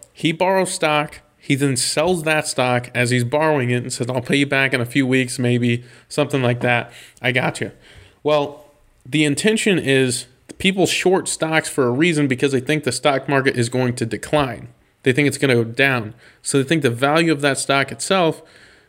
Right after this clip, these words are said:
will be less than it is currently, which means that they can buy back those stocks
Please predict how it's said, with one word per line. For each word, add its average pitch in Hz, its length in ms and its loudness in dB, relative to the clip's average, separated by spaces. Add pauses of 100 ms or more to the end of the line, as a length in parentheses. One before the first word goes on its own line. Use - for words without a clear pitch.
will 131 140 0
be 127 140 2
less 156 440 2
than 135 160 2
it 127 120 2
is 120 160 0
currently, 120 600 0 (680)
which 131 200 0
means 139 260 2
that 120 360 0
they 135 100 2
can 120 200 0
buy 143 300 0
back 156 280 0
those 135 240 0
stocks 127 600 0